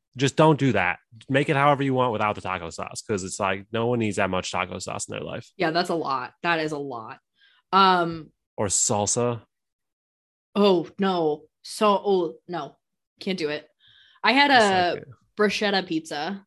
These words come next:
Speaker 2: the other night.
Speaker 1: That sounds good.
Speaker 2: So good. So it was just, like, they just had the crust, and then they put melted cheese on top of that.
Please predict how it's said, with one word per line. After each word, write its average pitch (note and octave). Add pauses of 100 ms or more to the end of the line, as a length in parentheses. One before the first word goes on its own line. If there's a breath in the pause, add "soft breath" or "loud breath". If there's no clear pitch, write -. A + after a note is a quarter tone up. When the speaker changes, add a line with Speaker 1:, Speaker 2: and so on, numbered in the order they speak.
Speaker 2:
the F#3
other D#3+
night. D3+ (140)
Speaker 1:
That B2+
sounds -
good. - (180)
Speaker 2:
So E3
good. D#3 (580)
So G3+
it G#3
was G3
just, G#3
like, F3 (440)
they F#3+
just G3
had F#3+
the E3+
crust, F3 (560)
and F#3+
then F#3+
they F#3
put F3+ (280)
melted F#3
cheese F#3+
on E3
top E3 (400)
of E3
that. E3